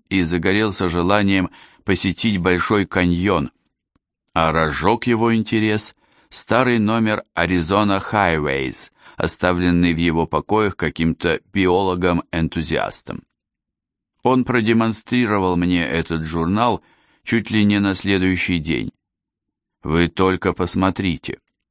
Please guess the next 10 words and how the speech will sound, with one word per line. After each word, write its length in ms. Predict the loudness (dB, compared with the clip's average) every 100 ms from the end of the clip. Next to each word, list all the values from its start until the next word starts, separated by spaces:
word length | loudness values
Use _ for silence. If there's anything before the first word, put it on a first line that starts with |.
| _ _ _ _ -4
Ван 300 | 0 0 0
чуть 280 | -2 -2
не 180 | 0 0
дрожал 500 | 0 0 2 2 2
от 120 | 0
возбуждения, 920 | -4 -6 -6 -8 -4 -2 2 2 0 -4 _ _ _ -4
показывая 640 | -2 0 0 2 2 2
мне 340 | 2 2 0 -2
иллюстрированную 1080 | 0 0 -2 -2 -2 0 0 0 0 0 -2
статью 640 | -4 -6 -2 -2 -2